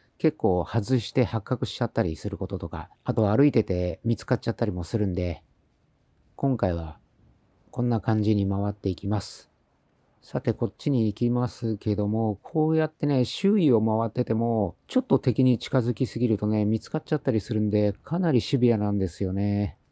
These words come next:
で、僕はね、スナイパーに関するゲームが好きで、昔プレイステーションなんかでもね、何種類かスナイパー専門のゲームを結構やり込んでましたね。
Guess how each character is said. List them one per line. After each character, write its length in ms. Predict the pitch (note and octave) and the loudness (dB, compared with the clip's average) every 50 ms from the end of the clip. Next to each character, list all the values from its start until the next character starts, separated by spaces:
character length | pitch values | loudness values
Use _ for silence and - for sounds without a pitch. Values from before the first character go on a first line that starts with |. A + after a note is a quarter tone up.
| - | -6
で、 40 | A2+ | -4
僕 300 | G2 A2 A#2 A2+ - E3+ | -2 0 -2 0 2 2
は 140 | F3 F3+ F3 | 2 2 4
ね、 140 | E3 C#3 - | 2 2 0
ス 180 | - - D3 | 0 0 0
ナ 140 | D#3 F3+ G3 | 2 2 2
イ 100 | G3 F#3+ | 2 0
パ 220 | _ - F3+ F3 | _ 0 0 0
ー 40 | F3 | 2
に 140 | F3 F3 D#3+ | 0 0 0
関 180 | - E3+ E3 D3+ | 0 0 0 0
す 100 | - E3 | 2 2
る 80 | B2+ | 2
ゲ 140 | F#2+ G#2+ A#2 | 4 4 4
ー 60 | A2 | 2
ム 80 | A2 G2 | 2 2
が 100 | G2 F#2+ | 0 -2
好 80 | - | -2
き 140 | - - A2 | -2 -2 0
で、 260 | A2+ A2 G#2+ G2+ F2+ F2 | 2 2 2 2 0 0
昔 600 | F#2 G#2 A2+ G#2+ - C3 - - D3 C#3 C3 - | -2 -2 -2 -2 -2 -2 -2 0 0 2 0 0
プ 160 | - - C3 | -2 0 0
レ 80 | C#3+ D3+ | 2 2
イ 40 | |
ス 80 | D3 - | 2 2
テ 120 | - D#3+ | 2 0
ー 20 | D#3 | 2
シ 100 | - C#3 | 2 0
ョ 60 | A#2 | -2
ン 60 | G2+ | 0
な 100 | G2 F#2+ | 0 -2
ん 60 | G2 | -2
か 80 | - F#2+ | -2 -4
で 80 | E2+ F2 | -4 -4
も 100 | F#2+ F#2+ | -2 0
ね、 240 | G#2 G#2 E2+ - _ _ _ _ - | 0 -2 -2 -4 _ _ _ _ -2
何 240 | B2+ B2+ C#3 C3 - | 0 2 2 2 2
種 140 | - D3 | 0 2
類 120 | B2+ G#2+ G2 | 2 2 0
か 220 | - F#2 F2 E2 - | 0 -2 -4 -4 -6
ス 180 | - - - | -8 -4 -2
ナ 120 | B2+ B2+ C3 | 0 0 2
イ 40 | |
パ 140 | B2 - B2 | 2 2 0
ー 20 | G2 | 0
専 220 | - C3+ B2 A#2+ | 2 0 0 2
門 140 | A#2+ A#2+ A#2+ | 2 2 2
の 100 | A#2 A2 | 0 2
ゲ 200 | G#2 A#2 B2 A#2 | 2 2 0 0
ー 20 | |
ム 240 | G2+ F2+ F2+ F2 E2 | 0 -2 -4 -6 -6
を 40 | D#2 | -4
結 220 | - - C#3 C3 | -2 0 0 0
構 140 | - A#2+ A2+ | 0 -2 -2
や 100 | G#2 G#2 | -2 -2
り 100 | G#2+ A2+ | -2 -2
込 140 | - C#3+ C#3 | -2 0 -2
ん 60 | G2+ | -2
で 80 | D#2+ D#2+ | -2 -6
ま 100 | E2 D#2+ | -10 -12
し 80 | - | -12
た 140 | - F2+ F2 | -10 -10 -10
ね。 160 | F2+ E2+ - | -10 -10 -12